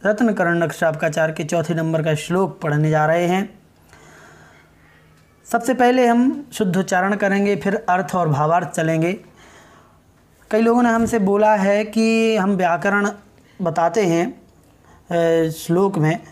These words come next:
तो थोड़ा सा और व्याकरण प्रत्यय वगैरह, विभक्ति वचन इत्यादि भी बताते जाएं तो ज़्यादा अच्छा रहेगा।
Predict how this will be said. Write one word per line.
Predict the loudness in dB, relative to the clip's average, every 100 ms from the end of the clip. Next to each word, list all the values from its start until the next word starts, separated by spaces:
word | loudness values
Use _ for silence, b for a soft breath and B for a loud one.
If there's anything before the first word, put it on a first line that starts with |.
| B B B -8
तो |
थोड़ा | -2 2 2
सा | 2
और | 0 2 2 2
व्याकरण | 2 2 0 0 0 -4 -10 _ -8
प्रत्यय | -6 -4 -2 0
वगैरह, | 2 2 2 2 2 0 -2 -6 -4
विभक्ति | -2 -2 -2 0
वचन | 0 0 -4
इत्यादि | -2 -2 0 0 -2 B B B
भी | -4
बताते | -2 0 0 0 0
जाएं | 0 -2 -4 -8 B B B -4
तो | 0
ज़्यादा | 2 2
अच्छा | -2 -2
रहेगा। | 0 2 2 0